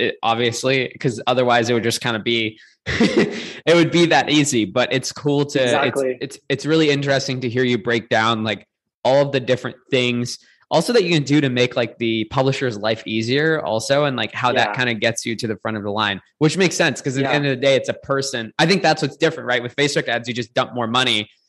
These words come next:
Speaker 2: Yeah.
Speaker 1: Whereas with affiliate, really, it's a, it's a per-,
Speaker 2: Yeah.
Speaker 1: person to person kind of relationship.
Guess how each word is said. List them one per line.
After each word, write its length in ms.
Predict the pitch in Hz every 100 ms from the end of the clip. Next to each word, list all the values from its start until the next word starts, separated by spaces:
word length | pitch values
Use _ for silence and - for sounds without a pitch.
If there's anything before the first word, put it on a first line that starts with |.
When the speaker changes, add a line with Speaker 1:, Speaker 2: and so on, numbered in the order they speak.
| _ _
Speaker 2:
Yeah. 80 | -
Speaker 1:
Whereas 520 | 143 127 120 120 - -
with 140 | 131
affiliate, 600 | 123 147 214 175 147 139
really, 360 | 139 190 190 156
it's 160 | 139 139
a, 140 | 120
it's 140 | 131
a 60 | 139
per-, 320 | - - 160 -
Speaker 2:
Yeah. 80 | 165
Speaker 1:
person 240 | 151 139
to 80 | 135
person 440 | 120 156 156 131 117
kind 220 | 123 113
of 100 | 107
relationship. 520 | 107 120 113 101 85